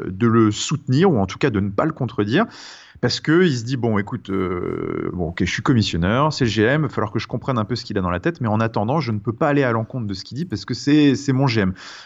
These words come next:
Donc, je trouve que c'est pas trop mal, parce que du coup, il reprend un peu de recul, il reprend un peu,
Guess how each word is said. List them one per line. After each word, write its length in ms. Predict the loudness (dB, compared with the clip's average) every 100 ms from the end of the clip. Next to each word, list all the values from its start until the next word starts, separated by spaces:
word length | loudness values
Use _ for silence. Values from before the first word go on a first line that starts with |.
| -4
Donc, 100 | -2
je 60 | 0
trouve 160 | -2
que 100 | 0
c'est 140 | -2 -2
pas 120 | -4
trop 160 | -2
mal, 140 | -2 0
parce 160 | -2
que 80 | -4
du 100 | -10
coup, 120 | -4
il 100 | 0
reprend 300 | 0 0 0
un 40 | 0
peu 120 | 2
de 40 |
recul, 360 | 2 0 0 0
il 60 | 0
reprend 300 | 0 0 -2
un 60 |
peu, 400 | 0 2 4 4